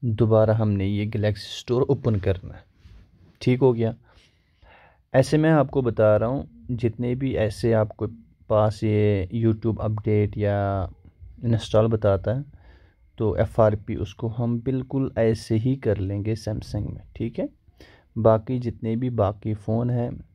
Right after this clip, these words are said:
और ब्रांड, उनको और ही तरीका होता है, पर ये वाला फ़ोन, ठीक है, किसी किसी फ़ोन में हम हार्ड रीसेट मारते तो फिर जाके उसका YouTube खुल जाता, पर इन फ़ोनों में, ये जो छोटे फ़ोन है ना,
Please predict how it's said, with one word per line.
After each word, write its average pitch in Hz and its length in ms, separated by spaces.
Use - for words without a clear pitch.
और 113 180
ब्रांड, 110 420
उनको 107 500
और 120 100
ही 131 100
तरीका 107 400
होता 113 300
है, 160 100
पर 123 120
ये 127 200
वाला 113 220
फ़ोन, 95 420
ठीक 95 220
है, 139 100
किसी 113 200
किसी 117 260
फ़ोन 113 320
में 117 140
हम 117 180
हार्ड 110 320
रीसेट 113 340
मारते 107 420
तो 107 140
फिर 117 240
जाके 98 380
उसका 104 240
YouTube 104 360
खुल 127 220
जाता, 123 260
पर 139 200
इन 143 240
फ़ोनों 113 360
में, 123 160
ये 120 160
जो 120 100
छोटे 117 340
फ़ोन 117 260
है 123 120
ना, 165 100